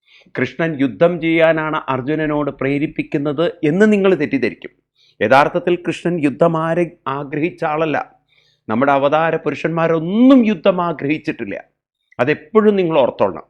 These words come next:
കൃഷ്ണൻ യുദ്ധം ആഗ്രഹിച്ചിട്ടില്ല, ശ്രീരാമസ്വാമി ആഗ്രഹിച്ചിട്ടില്ല.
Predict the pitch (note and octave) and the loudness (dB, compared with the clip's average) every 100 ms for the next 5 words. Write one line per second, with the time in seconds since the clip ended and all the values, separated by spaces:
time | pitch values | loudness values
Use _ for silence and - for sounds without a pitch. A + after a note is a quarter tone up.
0 | _ _ _ _ _ _ _ _ - C3+ | _ _ _ _ _ _ _ _ -6 -6
1 | - F#3 F3+ - _ _ - B2+ B2 F3 | -4 -4 -4 -10 _ _ -8 -6 2 2
2 | E3 D#3 D#3 D3+ D#3+ F3+ D#3 D3+ D3+ - | 2 -2 -2 -4 -4 -6 -4 -4 -4 -8
3 | _ _ _ - C#3 C#3+ E3+ F3+ F#3 - | _ _ _ -6 2 2 4 0 -2 0
4 | F#3+ F3+ E3+ E3 C#3 D#3+ D#3+ E3 D3 D3 | 2 2 2 -2 -2 -4 -2 -6 -6 -4
5 | D3+ | -4